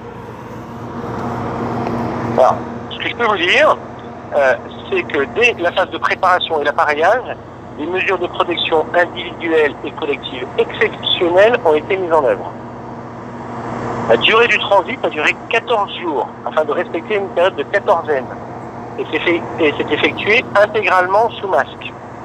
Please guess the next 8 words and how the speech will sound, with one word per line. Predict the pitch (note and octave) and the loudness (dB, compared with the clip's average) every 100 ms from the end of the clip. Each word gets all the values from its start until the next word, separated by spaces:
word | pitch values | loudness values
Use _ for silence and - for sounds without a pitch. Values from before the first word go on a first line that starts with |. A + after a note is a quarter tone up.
| - - - - - - | -12 -12 -10 -10 -10 -4
Les | B2 | 4
manœuvres | E3 G#3 A3 - | 6 8 8 6
de | |
déchargement | D3+ F3+ F#3 E3+ D#3+ F3+ G3 B3 C4+ - | 2 4 4 4 2 4 6 4 2 -4
sont | D#3 | 0
réalisées | D3 D#3+ E3 E3 A3 G#3 - - | 2 2 0 -2 -4 -6 -8 2
sans | A3+ | 2
contact, | A3+ G#3 G3 D#3+ | 4 2 2 0